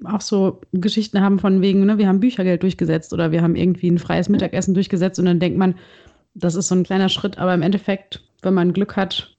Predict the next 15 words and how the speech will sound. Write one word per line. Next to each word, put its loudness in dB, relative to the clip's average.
kann 0
dann 2
sowas 0
draus -6
werden 2
wie 2
bei 0
euch, 0
dass -4
die 2
Generation 0
nach 0
einem 0
dann 0
einfach -4